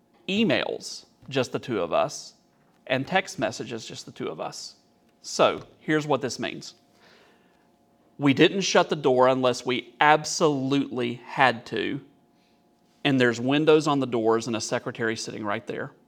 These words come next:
We didn't fly together or fly back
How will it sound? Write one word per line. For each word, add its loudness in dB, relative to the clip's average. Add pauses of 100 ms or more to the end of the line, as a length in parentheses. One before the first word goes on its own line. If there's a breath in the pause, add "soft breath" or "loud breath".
(1300 soft breath)
We 2 (280)
didn't 4
fly 4
together -2 (260)
or 2
fly 2
back -2